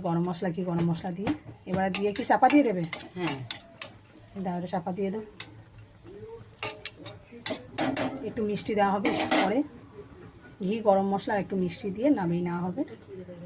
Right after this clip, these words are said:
Speaker 1: তা চলুন ফুটে ওঠার পরে ফিরে আসছি। এই যে মোটামুটি সব সেদ্ধ হয়ে গেছে, আলু তো এমনি ভাজতে ভাজতে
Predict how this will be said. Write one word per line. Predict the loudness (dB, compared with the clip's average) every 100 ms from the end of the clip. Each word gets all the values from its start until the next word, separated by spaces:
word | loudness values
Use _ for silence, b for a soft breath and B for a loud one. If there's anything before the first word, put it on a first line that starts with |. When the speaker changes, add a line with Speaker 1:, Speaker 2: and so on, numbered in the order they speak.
| -14 0
Speaker 1:
তা | 0 2
চলুন | 0 4 6 4
ফুটে | 0 -2 0
ওঠার | 2 0 2
পরে | 2 2
ফিরে | 0 6 6
আসছি। | 6 -2 4 4 2 -14 -20 -20 -20 -16 -14 -14 -14 -12 -12 -14 -16 -14 -14 -16 -16 -16 -16 -16 -16 -16 -16 -16 -4 -2 0 -2 -2 -12 -14 -14 -16 -14 -2 -2 2 0 0 -8 -16 -16 -16 -16 -2 0 0 -8 -8 6
এই | 8
যে | 8 6 0 -6 -14 -14 -14 -12 0
মোটামুটি | 8 10 12 12 10
সব | 10
সেদ্ধ | 8 12
হয়ে | 12 12
গেছে, | 10 6 4 4
আলু | 6 10
তো | 10
এমনি | 12 12 12
ভাজতে | 8 8
ভাজতে | 10 10